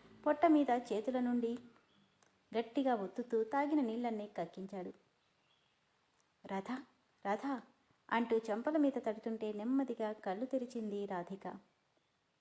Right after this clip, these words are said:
నీళ్ళల్లో లోపలికి వెళ్ళిపోవడం వరకే గుర్తున్న రాధిక మూసుకుపోతున్న కళ్ళను అతి కష్టంగా తెరిచి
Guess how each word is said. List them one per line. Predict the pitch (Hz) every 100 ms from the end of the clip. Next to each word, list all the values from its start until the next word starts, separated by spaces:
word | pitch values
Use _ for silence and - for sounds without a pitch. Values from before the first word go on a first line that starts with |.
| _ _ _ _ _ _ _ _ _ _ _ _ 226
నీళ్ళల్లో | 240 254 254 240
లోపలికి | 214 220 262 262
వెళ్ళిపోవడం | 247 208 233 233 233
వరకే | 208 208 226
గుర్తున్న | 247 233 - 220 214
రాధిక | 208 196 247 233 202 - _ _ 190
మూసుకుపోతున్న | 233 254 311 302 254 254 240
కళ్ళను | 240 202 220 226
అతి | 196 196
కష్టంగా | 214 214 - 285 269 247
తెరిచి | 214 185 -